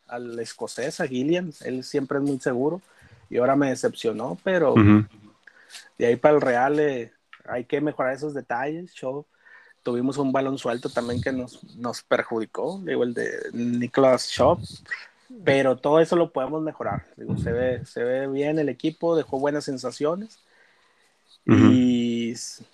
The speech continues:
Speaker 1: espero, yo sigo esperando entre el doce cinco y trece cuatro, man. Eso sigue siendo, se, se vislumbraba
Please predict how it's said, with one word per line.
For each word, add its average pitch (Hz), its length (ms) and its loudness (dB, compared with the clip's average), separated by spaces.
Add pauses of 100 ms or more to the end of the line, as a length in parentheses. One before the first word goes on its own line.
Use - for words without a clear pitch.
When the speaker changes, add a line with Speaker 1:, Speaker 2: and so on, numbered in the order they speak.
(200)
Speaker 1:
espero, 143 760 4
yo 160 160 4
sigo 190 220 6
esperando 180 680 0 (380)
entre 131 300 -4
el 127 160 -4
doce 175 260 0
cinco 202 540 -2
y 175 100 0
trece 147 340 -6
cuatro, 110 340 -6
man. - 140 -20 (160)
Eso 135 280 -8
sigue 147 280 0
siendo, 113 380 -6
se, 127 240 -14 (240)
se - 180 -2
vislumbraba 151 880 6